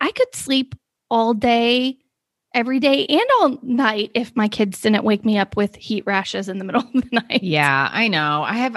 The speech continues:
Speaker 2: I think that, I mean, definitely hormones shift, you know, when we hit our forties. I don't know what it is. We probably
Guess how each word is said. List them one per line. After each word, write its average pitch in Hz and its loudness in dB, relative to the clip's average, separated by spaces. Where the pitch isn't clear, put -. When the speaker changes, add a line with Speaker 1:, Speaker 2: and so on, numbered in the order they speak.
Speaker 2:
I 233 0
think 311 0
that, - -2
I 226 0
mean, 220 4
definitely 226 0
hormones 208 0
shift, 160 0
you 170 2
know, 156 2
when 151 0
we 151 0
hit 160 0
our 143 -4
forties. 151 0
I 196 0
don't 156 0
know 147 2
what 147 2
it 143 0
is. 139 0
We 220 4
probably 214 0